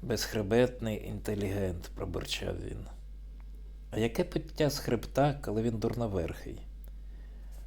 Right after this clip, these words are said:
Потім, підвівшись, додав: «Всі ми дрібнобуржуазні, бо мусимо померти. Дайте вічного життя, і ми станемо, станемо нові, величні, повноцінні.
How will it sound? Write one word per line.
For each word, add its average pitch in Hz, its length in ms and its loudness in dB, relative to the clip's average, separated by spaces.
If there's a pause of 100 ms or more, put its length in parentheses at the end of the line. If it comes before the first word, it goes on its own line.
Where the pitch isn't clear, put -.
(120)
Потім, 123 340 4
підвівшись, 98 640 2
додав: 90 520 0 (1300)
«Всі - 320 6
ми 160 120 8
дрібнобуржуазні, 104 1160 6 (340)
бо 107 220 6
мусимо 120 420 4
померти. - 600 -2 (720)
Дайте 160 380 8
вічного 156 420 6
життя, 143 520 4 (420)
і 107 100 2
ми 139 120 8
станемо, 139 520 8 (220)
станемо 139 460 6
нові, 131 440 4
величні, 117 640 4
повноцінні. 117 880 -2